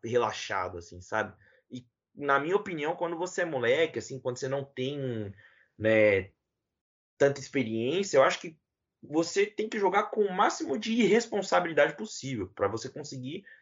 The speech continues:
ficar o mais à vontade possível, né? E ontem não tinha como, né? O Santos tomando fumo em casa e, pô, o Fernandes vai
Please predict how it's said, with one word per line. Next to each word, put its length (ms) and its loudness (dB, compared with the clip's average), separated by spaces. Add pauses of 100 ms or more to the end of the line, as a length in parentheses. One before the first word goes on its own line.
(120)
ficar 200 6
o 60 6
mais 220 6
à 60 6
vontade 480 4
possível, 520 -14 (440)
né? 280 2
E 260 -2
ontem 440 0
não 220 -4
tinha 260 -2
como, 540 2
né? 160 -2
O 60 -4
Santos 280 -6
tomando 320 2
fumo 580 -2 (300)
em 200 -4
casa 580 4 (140)
e, 360 -18 (380)
pô, 140 -2
o 40 -10
Fernandes 320 -8
vai 140 -4